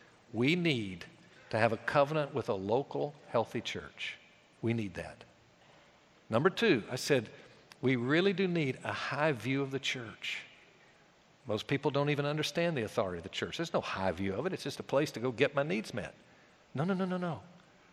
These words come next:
Get a high view of the church. It is God's authority on earth for his family.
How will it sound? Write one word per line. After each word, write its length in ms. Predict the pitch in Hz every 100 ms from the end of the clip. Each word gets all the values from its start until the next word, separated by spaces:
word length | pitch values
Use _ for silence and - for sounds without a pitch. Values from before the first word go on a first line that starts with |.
| - - _ _
Get 120 | -
a 40 | 143
high 460 | - 160 143 147
view 260 | 120 107 123
of 80 | 113
the 80 | 104
church. 380 | - 127 101
It 140 | 160 113
is 180 | 101 - -
God's 420 | - - 165 160 -
authority 720 | 151 - - 139 139 135 131 110
on 180 | 107 101 -
earth 380 | 160 160 107 - - -
for 260 | - - 120
his 360 | 113 165 170 -
family. 520 | - 117 - -